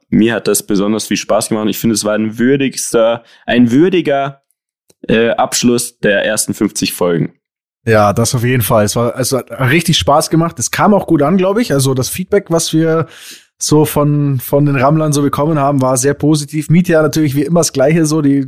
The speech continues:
Speaker 2: sagen, „Ey, ein Drunken Mietja, bester Mietja.“
Speaker 1: Ja.
Speaker 2: Ne? Es ist
Speaker 1: Ja.
Speaker 2: natürlich schon eine Bürde, die du jetzt zu tragen hast. Du musst eigentlich jetzt beweisen, dass du's auch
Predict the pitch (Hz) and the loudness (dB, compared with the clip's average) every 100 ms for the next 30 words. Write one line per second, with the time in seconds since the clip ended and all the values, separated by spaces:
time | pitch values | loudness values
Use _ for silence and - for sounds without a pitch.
0 | 127 - 135 147 135 147 139 - - - | -4 0 2 2 0 0 -2 -8 -20 -14
1 | - 135 139 165 160 170 175 156 143 147 | 0 2 4 4 2 0 0 -2 0 -2
2 | 156 165 165 165 190 208 101 - 131 156 | 0 0 0 0 0 0 -2 -2 0 2
3 | 156 107 151 101 - 160 - 156 127 151 | 0 -2 -4 -2 -2 -2 0 0 0 0
4 | 170 156 160 151 - - 139 127 139 165 | 2 0 0 0 -2 -4 -2 2 2 2
5 | 170 - 143 - 151 147 160 - - - | 0 -2 -2 0 0 -2 -2 -6 -10 -20
6 | - 147 127 156 165 160 156 156 139 143 | -2 2 4 4 4 2 0 -2 0 2
7 | 143 | 0